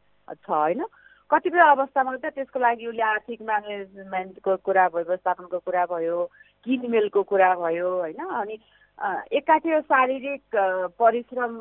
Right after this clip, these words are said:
पनि हुन्छ, अर्कोतिर समयको व्यवस्थापन, अर्कोतिर त्यो किनमेलको व्यवस्थापन, होइन। अ, सबै कुराहरू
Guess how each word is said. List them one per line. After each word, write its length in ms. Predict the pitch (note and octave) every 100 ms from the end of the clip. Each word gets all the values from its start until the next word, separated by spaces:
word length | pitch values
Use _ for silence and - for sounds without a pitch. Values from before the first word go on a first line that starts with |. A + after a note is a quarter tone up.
| G#3+ A#3
पनि 180 | B3
हुन्छ, 300 | C4 F#3 F3 G3
अर्कोतिर 680 | F#3 F#3+ G3 G3+ G#3+ A3 G#3+
समयको 500 | - G#3+ G3+ G3+ G3
व्यवस्थापन, 600 | G3 F#3+ - F#3 F#3+ F#3+
अर्कोतिर 680 | F#3+ G3 G3+ G3+ G3 G3
त्यो 240 | F#3 G3 G3 -
किनमेलको 560 | A3+ G#3+ G#3 G3+ F#3+ G3+
व्यवस्थापन, 800 | F#3 F#3 F#3 F#3 F3+ F#3 F#3 F3+
होइन। 220 | G3+ D#4 - - - _ -
अ, 160 | F#3+ G3+
सबै 300 | C#4+ D#4+ F4+
कुराहरू 520 | E4+ C4 F#3+ G3